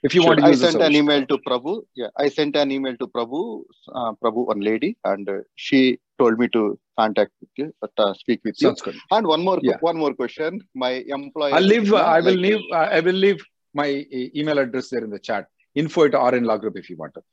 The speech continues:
Speaker 1: But go ahead.
Speaker 2: Sure. Sure. And my employer Cigna, like, uh, he lost my I seven nine seven. Just I have only I seven nine seven C copy that has the E A C number and everything.
Speaker 1: Oh, that's
Speaker 2: Uh,
Speaker 1: fine. That's fine.
Speaker 2: Okay.
Speaker 1: I, in the,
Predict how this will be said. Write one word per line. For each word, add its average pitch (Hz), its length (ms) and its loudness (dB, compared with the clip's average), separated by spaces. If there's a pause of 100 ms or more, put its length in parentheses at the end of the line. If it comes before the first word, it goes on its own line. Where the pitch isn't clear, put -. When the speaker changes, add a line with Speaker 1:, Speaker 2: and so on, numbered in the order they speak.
(120)
Speaker 1:
But 147 100 0
go 185 120 4
ahead. 156 180 2
Speaker 2:
Sure. - 240 -16 (760)
Sure. - 240 -2
And 165 460 2
my 143 200 0
employer 147 420 -2
Cigna, 139 480 -6
like, 120 240 -6
uh, 107 180 -8
he 123 140 -6
lost 123 360 0
my 131 120 -6 (100)
I 123 80 -4 (300)
seven 123 260 -4
nine 117 180 -6 (140)
seven. 151 300 -2 (160)
Just 120 240 -4
I 110 160 2
have 117 300 0
only 117 360 -8 (100)
I 117 140 -4 (140)
seven 113 240 -2
nine 110 280 -10
seven 104 220 -8 (100)
C 127 140 0
copy 95 380 -4 (180)
that 110 140 0 (100)
has 113 240 2
the 110 140 -12
E 113 160 -4
A 117 80 -2
C 110 160 -8
number 110 340 -2
and 104 100 -4
everything. 104 400 -6 (640)
Speaker 1:
Oh, 165 160 0
that's 104 220 4
Speaker 2:
Uh, 98 120 0
Speaker 1:
fine. - 80 -14 (680)
That's 123 180 -6
fine. - 140 -6
Speaker 2:
Okay. - 200 -4 (140)
Speaker 1:
I, 165 60 -4 (160)
in 233 100 4
the, 220 320 2